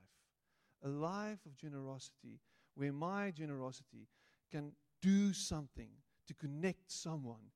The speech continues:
to the living God. Imagine we as Christians will be start, can, can be known by our generosity.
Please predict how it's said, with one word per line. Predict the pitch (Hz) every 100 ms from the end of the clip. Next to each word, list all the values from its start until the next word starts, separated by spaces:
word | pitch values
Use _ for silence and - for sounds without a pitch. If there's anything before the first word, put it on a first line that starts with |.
| _ _ _ _ -
to | 147
the | 131
living | 127 131 127 123 110
God. | 117 - - _ _ _ _ _ _ _ _ _ _ 190
Imagine | 233 285 294 262 233
we | 214
as | 214
Christians | - 214 208 - 160 143 135 - _ - _ _ _
will | 170 175
be | 175
start, | - 214 202 190 - - - 160 - 147 - - -
can, | 190 180
can | 185 180
be | 170
known | 170 170 196 196 185 170 135
by | 131
our | 131
generosity. | 127 131 127 127 123 127 -